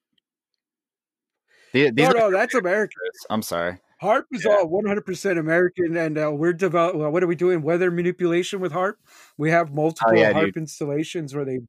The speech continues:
Speaker 2: been the atmosphere, and they, uh, they shift, uh, hurricanes and whatnot to where they want 'em to hit.
Speaker 1: Oh, yeah. Make 'em category twos to sixes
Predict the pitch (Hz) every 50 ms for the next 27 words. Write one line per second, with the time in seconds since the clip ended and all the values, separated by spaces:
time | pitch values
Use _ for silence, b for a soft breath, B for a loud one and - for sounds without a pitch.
0 | _ 151 156 160 170 - _ _ _ _ _ _ _ _ _ - 156 156 160 180
1 | 190 - 190 160 - - - - 185 175 175 175 170 170 165 156 156 147 139 139
2 | 135 127 127 131 143 147 135 131 - - - - 180 175 170 - _ - 170 151
3 | 143 135 123 - 185 175 165 165 160 - - 165 165 160 147 - 147 135 147 156
4 | 135 143 156 160 - - 156 143 143 139 139 139 135 143 143 143 143 131 120 117
5 | 107 113 143 156 180 120 120 113 98 87 85 82 82 85 92 - _ _ _ _
6 | _ _ _ - 95 104 107 - 120 110 104 98 - 110 107 107 107 98 104 104
7 | 101 98 - - - 107 101 101 101 90 - - 92 - - 95 95 - - 101
8 | 101 98 95 - - -